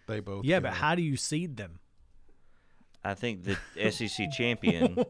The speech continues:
Speaker 2: <laughs>
Speaker 3: I think coming off the championship in
Speaker 2: You would
Speaker 3: from
Speaker 2: be the higher seed.
Speaker 3: I think that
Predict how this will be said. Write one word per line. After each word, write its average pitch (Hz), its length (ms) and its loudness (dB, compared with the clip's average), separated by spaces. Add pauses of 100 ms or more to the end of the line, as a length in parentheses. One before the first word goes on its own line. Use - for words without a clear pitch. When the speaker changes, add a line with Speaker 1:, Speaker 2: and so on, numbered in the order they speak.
(440)
Speaker 2:
<laughs> - 500 -20
Speaker 3:
I 95 40 -4
think 113 200 -4
coming 120 260 4
off 104 260 4
the 92 100 0
championship 92 960 0 (120)
in 87 400 -4
Speaker 2:
You 113 180 0
would 92 60 4
Speaker 3:
from 92 80 0
Speaker 2:
be 135 80 0
the 120 100 -2
higher 127 300 2
seed. 92 360 -10
Speaker 3:
I 85 100 -6
think 87 340 -6
that 87 240 -2